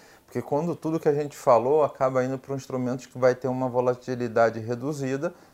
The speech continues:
logo o fundo vai ter uma volatilidade reduzida e uma previsibilidade um pouco maior de retorno.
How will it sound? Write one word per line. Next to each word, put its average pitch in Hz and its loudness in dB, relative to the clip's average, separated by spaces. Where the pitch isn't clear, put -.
logo 131 8
o - -2
fundo 143 -8
vai 143 0
ter 139 -6
uma 135 0
volatilidade 127 0
reduzida 127 -6
e - -8
uma 143 -6
previsibilidade 135 0
um 127 -6
pouco 127 -6
maior 120 -2
de 113 -6
retorno. 113 -6